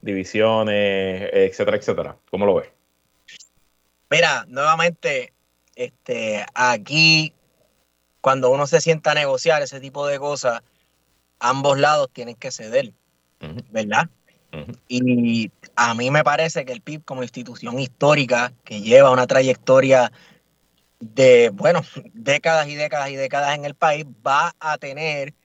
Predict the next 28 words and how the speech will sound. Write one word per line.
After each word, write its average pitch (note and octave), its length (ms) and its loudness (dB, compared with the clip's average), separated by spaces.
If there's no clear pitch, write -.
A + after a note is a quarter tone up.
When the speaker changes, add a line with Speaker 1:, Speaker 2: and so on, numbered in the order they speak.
Speaker 2:
se - 200 0
va D3 160 2
a E3+ 40 2
ver F3 160 0
en F#3 80 -4
la F3 100 -2
posición F3+ 640 -6
de C#3+ 160 -6
tener C3+ 420 -2
que C3 140 -6
sacrificar A#2+ 680 -4
más C#3 320 0
o, B2 300 -12
o A#2+ 100 -14
ceder A#2+ 320 -4
más, C#3+ 340 0
este, G#2+ 680 -12
que C3 260 6
el A#2+ 60 2
movimiento B2 500 -2
Victoria C3+ 360 2
Ciudadana, D3+ 480 0
que G3 120 -4
vamos, F3+ 360 -4
fue A2+ 160 -20
un - 60 -18
movimiento A3 400 -16
que C#4 200 -4